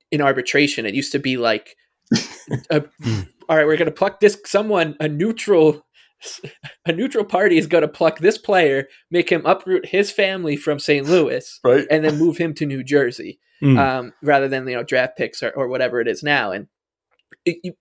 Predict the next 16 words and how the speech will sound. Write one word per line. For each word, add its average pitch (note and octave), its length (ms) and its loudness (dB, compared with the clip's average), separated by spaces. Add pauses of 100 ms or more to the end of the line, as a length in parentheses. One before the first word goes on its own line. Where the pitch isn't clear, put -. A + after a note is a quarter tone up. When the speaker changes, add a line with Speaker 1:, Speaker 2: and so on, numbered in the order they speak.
Speaker 1:
you F3+ 120 -4
just F3+ 220 0
think F#3 160 -4
about, C#3 360 -2
like, C#3 120 -4
how C3+ 160 -4
complicated C#3 920 -4 (840)
even D#3 220 2
today, C#3+ 260 2
like, A#2+ 200 0
with, A#2 200 -4
with, C3 220 -4
like, A2 140 -2
the - 60 -14
salary, A2+ 460 0
like, - 160 -6